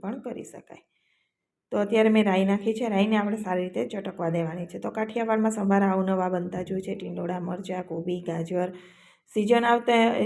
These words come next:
એ પ્રમાણે બને. તો અત્યારે કુ-, શિયાળાની સિઝન છે, તો લીલીછમ સરસ કોબી, પત્તાકોબી મળતી હોય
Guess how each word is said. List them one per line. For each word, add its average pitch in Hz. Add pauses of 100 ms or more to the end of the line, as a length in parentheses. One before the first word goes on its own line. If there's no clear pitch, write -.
(120)
એ 214
પ્રમાણે 196
બને. 208
તો 196
અત્યારે 208
કુ-, 214
શિયાળાની 190
સિઝન 196
છે, 220
તો 202
લીલીછમ 196
સરસ 196
કોબી, 185
પત્તાકોબી 185
મળતી 214
હોય 165